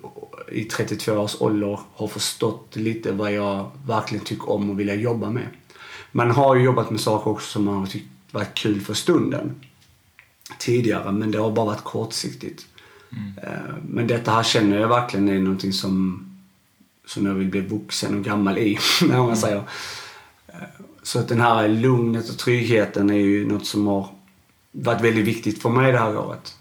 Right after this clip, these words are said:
Speaker 1: Eh, jag har känt samma sak med att man har varit mer närvarande, man har varit mer genuin. De här att man kunde ta tag i sig själv och komma då ut, eh, från den här bubblan du pratar om.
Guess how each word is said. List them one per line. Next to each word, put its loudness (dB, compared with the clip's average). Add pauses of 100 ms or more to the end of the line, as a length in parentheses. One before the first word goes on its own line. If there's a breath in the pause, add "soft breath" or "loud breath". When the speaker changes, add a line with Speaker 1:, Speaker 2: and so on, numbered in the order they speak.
(280)
Speaker 1:
Eh, -8
jag 0
har 2
känt 2
samma 2
sak 0
med 0
att -4
man 0
har 2
varit -2
mer 2
närvarande, 2
man 0
har -2
varit -4
mer 0
genuin. 2 (1300 loud breath)
De 0
här 4
att -4
man 0
kunde -2 (440)
ta -4
tag 4
i 0
sig 0
själv 0 (440)
och -20
komma 2
då 4
ut, -2
eh, -2
från 0
den 4
här 0
bubblan 2
du 2
pratar 2
om. -2